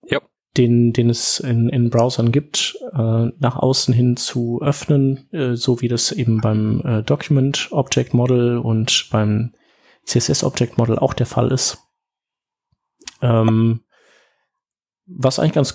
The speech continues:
Speaker 2: cool ist, ähm, Frage, die ich mir gestellt habe und die vielleicht, ähm, einer von euch beantworten kann, ist, ähm, was, warum macht man das? Also warum, was will man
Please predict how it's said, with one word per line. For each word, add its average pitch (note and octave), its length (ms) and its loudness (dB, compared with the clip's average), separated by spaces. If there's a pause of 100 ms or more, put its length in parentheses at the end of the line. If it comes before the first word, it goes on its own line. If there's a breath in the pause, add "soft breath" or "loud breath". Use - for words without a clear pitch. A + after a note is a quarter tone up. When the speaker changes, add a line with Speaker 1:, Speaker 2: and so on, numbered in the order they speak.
Speaker 2:
cool F#3 180 2
ist, - 400 -2 (260)
ähm, C3+ 500 2
Frage, D#3+ 880 0 (120)
die B2 120 -4
ich - 200 -6
mir C#3+ 340 2
gestellt C3+ 520 -2
habe B2+ 360 2
und B2+ 300 -2
die C3 40 -6
vielleicht, A#2+ 460 -4
ähm, A#2+ 500 -2
einer B2 200 0
von - 160 -4
euch B2 140 -4
beantworten C3+ 440 -2
kann, C3+ 220 -2
ist, - 300 -4 (1300 soft breath)
ähm, A#2 320 2
was, - 380 -2
warum B2+ 560 2
macht B2+ 220 -2
man A2 120 0
das? A2 280 -4
Also A#2 260 -4
warum, A#2+ 460 2
was - 220 -2
will B2+ 120 4
man B2+ 460 0